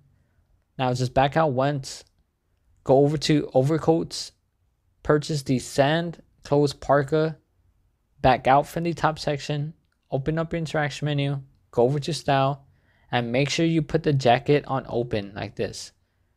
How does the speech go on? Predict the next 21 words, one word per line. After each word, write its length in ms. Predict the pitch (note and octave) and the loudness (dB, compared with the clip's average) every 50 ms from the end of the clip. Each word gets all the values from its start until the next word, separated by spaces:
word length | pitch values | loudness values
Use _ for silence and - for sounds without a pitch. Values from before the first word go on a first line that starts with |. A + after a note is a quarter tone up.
| _ _ _ _ _ | _ _ _ _ _
Now, 400 | - C3+ C3 A#2+ G#2 G#2 G2+ - _ _ _ _ _ - | -2 0 2 2 2 0 -4 -10 _ _ _ _ _ -2
make 220 | C#3 C#3+ D#3+ D#3+ | 0 0 2 2
your 100 | - F3 | 2 4
way 180 | F3 F3 F3 F3+ | 4 6 4 4
over 320 | - D3+ D3+ D3 D3+ D#3+ | 4 2 2 2 2 0
to 360 | D#3+ D3 - - - D#3+ D#3 D3 | -2 -2 -4 -2 -2 0 0 2
the 360 | C#3 C#3 B2+ A#2+ A#2 A#2+ A#2+ - | 2 2 0 0 -2 -4 -8 -14
shoe 300 | _ - - - - D3 | _ -16 -12 -4 -2 -2
section. 640 | D3 C#3 - D#3+ D#3 D3 - - D#3 D#3 D#3 D3+ C#3 _ _ _ _ _ _ _ _ _ _ _ _ _ _ _ _ _ _ _ _ - | -2 0 -2 -2 -2 -2 -6 -8 -6 -6 -6 -8 -12 _ _ _ _ _ _ _ _ _ _ _ _ _ _ _ _ _ _ _ _ -4
Once 320 | C#3 C3 D#3 F3+ E3+ - | 0 2 2 2 2 0
you're 140 | F3+ F3 D#3 | 2 2 4
there, 480 | C3+ D3+ D3+ D3 B2+ A2 G#2 G#2 G#2+ _ _ _ _ _ _ _ _ | 4 4 4 2 2 0 -2 -4 -8 _ _ _ _ _ _ _ _
you 120 | - C3+ | -2 0
will 100 | C#3 D#3+ | 0 0
need 220 | E3+ F3 E3+ D#3 - | 0 0 -2 -4 -4
to 100 | - D3+ | -6 -6
find 320 | C3+ - D#3 D#3 D#3 D3 | -2 0 0 0 2 2
the 80 | C#3+ C#3 | 0 0
category 720 | C3+ - - - C3 C#3+ D3 C#3 C#3 C#3+ D3 D3 C#3+ C#3 | -2 -2 2 2 2 4 2 2 2 2 2 2 0 0
called 340 | C3+ - C#3+ C3+ B2+ A#2+ - | -2 0 0 0 0 0 -4
sneakers. 680 | - - - C3 C#3+ C3+ C3 D3+ E3+ F3 D#3+ - - | -6 -8 -4 -4 -4 -2 -2 -2 -4 -4 -8 -12 -16